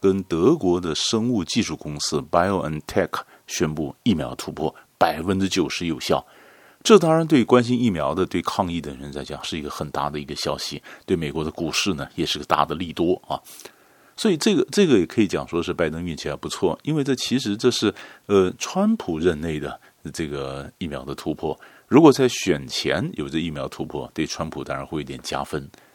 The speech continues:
啊。那么川普当然很高兴啊，他说疫苗突破，但是现在的所有的加分呢，大概都归到拜登身上了。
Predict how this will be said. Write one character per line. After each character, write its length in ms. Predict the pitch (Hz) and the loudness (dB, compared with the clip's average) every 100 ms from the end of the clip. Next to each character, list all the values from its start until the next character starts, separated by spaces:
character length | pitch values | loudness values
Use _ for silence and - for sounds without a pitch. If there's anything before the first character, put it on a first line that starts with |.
| _ _ | _ _
啊。 120 | 76 - - | -6 -6 -10
那 40 | 92 | -6
么 80 | 82 | -2
川 200 | 95 90 | 0 2
普 40 | |
当 80 | 85 | 0
然 60 | 82 | -2
很 60 | |
高 160 | 76 85 | 0 0
兴 200 | 87 92 | 0 -2
啊， 120 | 78 | -2
他 140 | 73 73 | -4 -6
说 80 | |
疫 160 | 85 87 | -6 -6
苗 160 | 69 67 | -6 -6
突 180 | - | -6
破， 220 | 71 76 - - - | -4 -6 -6 -14 0
但 160 | 123 107 | 4 4
是 100 | 104 | 2
现 220 | - 131 | -2 -2
在 160 | 98 | -2
的 140 | 73 78 | -4 -6
所 120 | 82 | -6
有 40 | |
的 100 | 71 | -6
加 180 | 67 71 | -6 -8
分 160 | 69 73 | -8 -12
呢， 100 | 67 | -10
大 140 | 64 73 | -6 -4
概 140 | 69 | -6
都 180 | - 76 | -6 -6
归 220 | - 71 | -6 -6
到 260 | 69 64 - _ - | -6 -8 -10 _ -4
拜 140 | 76 | -4
登 180 | 69 67 | -4 -10
身 160 | 67 62 | -10 -8
上 180 | 65 64 | -10 -10
了。 140 | - | -14